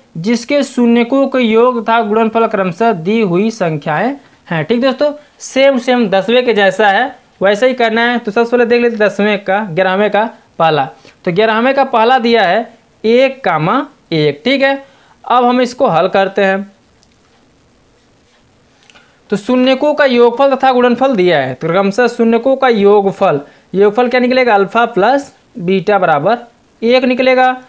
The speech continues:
और अल्फा into बीटा बराबर क्या निकलेगा? माइनस, आ, सॉरी, एक निकलेगा। ठीक है दोस्तों, ये भी एक निकलेगा,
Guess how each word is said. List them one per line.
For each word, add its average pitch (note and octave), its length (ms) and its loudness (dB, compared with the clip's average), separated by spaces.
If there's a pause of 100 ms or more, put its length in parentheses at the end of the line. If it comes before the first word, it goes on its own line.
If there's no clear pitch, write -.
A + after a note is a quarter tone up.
(220)
और F3 180 -2
अल्फा G#3+ 380 0
into A#3+ 380 0
बीटा G3+ 320 0
बराबर F#3 260 2
क्या F#3 120 -2
निकलेगा? F3+ 420 0
माइनस, D#3+ 500 -2
आ, D3+ 180 -2
सॉरी, F#3 360 -2
एक D#3 200 -2
निकलेगा। C3+ 340 -2
ठीक G#3 160 -2
है B3 60 -2
दोस्तों, C4 300 0 (320)
ये G#3+ 180 4
भी B3 160 0
एक B3+ 140 2
निकलेगा, C4+ 460 2